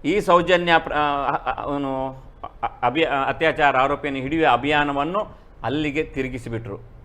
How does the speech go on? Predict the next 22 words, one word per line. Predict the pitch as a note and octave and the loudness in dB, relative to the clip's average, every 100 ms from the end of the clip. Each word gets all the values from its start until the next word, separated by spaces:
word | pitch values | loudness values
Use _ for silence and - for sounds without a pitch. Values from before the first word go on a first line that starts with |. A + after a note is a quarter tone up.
| - | -2
ಹೇಗೆ? | D#3 G3 D#3 C3 C#3+ - - - - - - - - | 2 4 2 -2 -6 -16 -18 -20 -20 -20 -20 -18 6
ಆರಂಭದಲ್ಲಿ | B2 A#3 A#3+ G3+ F#3 F3 | 10 10 8 4 4 4
ಎರಡ್ | E3+ F#3 | 6 6
ಸಾವಿರದ | G3+ F#3+ | 6 4
ಹನ್ನೆರಡರಲ್ಲಿ | D#3+ E3 F#3+ F3+ E3 D#3 E3+ F3+ | 4 2 2 2 4 2 2 0
ನಾನು | D#3 D3+ | 0 0
ಕನ್ನಡಪ್ರಭದಲ್ಲಿದ್ದಾಗ | C3+ D3+ F3 E3+ D#3 D3 D3 C#3 C3+ B2+ C#3+ F3 - - - | -2 0 0 0 0 0 -2 0 0 4 4 4 0 -16 0
ಸೌಜ-, | D#3 F#3+ F3+ | 2 2 -2
ಪ್ರತಿಭಟಿಸುವ | C3+ - A#3+ G#3 G#3 F#3 - F#3 | 2 2 4 2 2 2 0 0
ಸೌಜನ್ಯ | E3 F3+ F3+ F#3+ F3+ | 2 2 2 0 0
ಇಲ್ಲ | E3+ E3 E3+ D#3 C3 - - - - | 0 4 8 8 6 0 -16 -20 -14
ಇನ್ನು | C3+ C3+ | -10 -8
ನಾನು | A#2+ C3 C#3 | -6 -6 -6
ಮೊದಲನೇದಾಗಿ | B2+ C3 D3+ C#3 B2 A2+ G#2+ | -6 -4 -4 -4 -4 -4 -4
ಫಸ್ಟ್, | C3 F3+ - C#3 - | -2 -2 -2 -8 -6
ಆ, | G#2+ B2 A#2+ | -4 -2 -2
ಕಾಲು | G#2 B2+ C#3 B2+ | -4 -2 0 -2
ಪುಟದ, | C3 D#3 C#3 | -4 -4 -4
ಆ, | - A#2 A2+ A#2 | -4 -4 -6 -8
ಆ, | A2 | -6
ಎಡಿಟೋರಿಯಲ್ | A#2+ D3 D3+ C3 B2 | -6 -6 -6 -6 -6
ಪೇಜಲ್ಲಿ | B2 A#2+ A#2 | -8 -8 -8